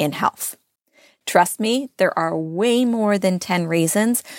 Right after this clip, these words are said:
but I've handpicked the most crucial ones to chat about. So settle in and let's discover the wonders of magnesium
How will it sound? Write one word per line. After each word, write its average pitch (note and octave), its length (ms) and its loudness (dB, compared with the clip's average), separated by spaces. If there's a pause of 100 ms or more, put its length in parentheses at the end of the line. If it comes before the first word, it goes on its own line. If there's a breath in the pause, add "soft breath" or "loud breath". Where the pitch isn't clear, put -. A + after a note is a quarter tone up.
(220 loud breath)
but G#3+ 140 6
I've G#3+ 200 4
handpicked A#3 560 -6
the C#4 100 -2
most G#3+ 340 -2
crucial A3+ 460 -2
ones D3+ 340 -4
to - 100 -6
chat D3 340 -2
about. A#2+ 340 -2 (560 soft breath)
So E3+ 340 2
settle G#3+ 520 2
in B3+ 380 0 (440 soft breath)
and E3+ 320 0
let's F#3+ 340 0
discover F#3+ 560 2
the F#3+ 140 0
wonders E3 540 -4
of D#3 200 -4
magnesium D#3 840 -6